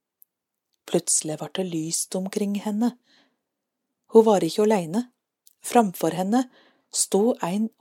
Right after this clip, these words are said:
hun aldri hadde sett før. Det var ikke et menneske. Det var en engel. «Ikke vær redd», sa engelen. «Gud har sendt meg for å fortelle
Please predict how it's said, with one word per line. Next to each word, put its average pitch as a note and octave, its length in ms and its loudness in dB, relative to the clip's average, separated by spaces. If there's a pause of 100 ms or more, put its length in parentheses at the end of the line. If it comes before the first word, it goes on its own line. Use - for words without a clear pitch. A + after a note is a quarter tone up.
hun A#3+ 220 6
aldri A#3 560 -2
hadde E3 180 -4
sett - 300 -4
før. F#3+ 220 0 (1160)
Det D#3 120 6
var D3+ 180 6
ikke D3+ 240 0
et - 80 -14
menneske. F3+ 460 -2 (500)
Det E3 280 2
var F#3 280 0 (460)
en D3+ 380 -6
engel. F#3+ 360 -2 (3000)
«Ikke D#3 280 -4
vær D3+ 160 0
redd», E3+ 300 -6 (180)
sa - 240 2
engelen. D3+ 480 -10 (640)
«Gud F#3+ 400 -2 (160)
har E3+ 160 0
sendt - 400 -6
meg D3+ 240 -4
for - 80 2
å E3 80 -2
fortelle F#3 540 0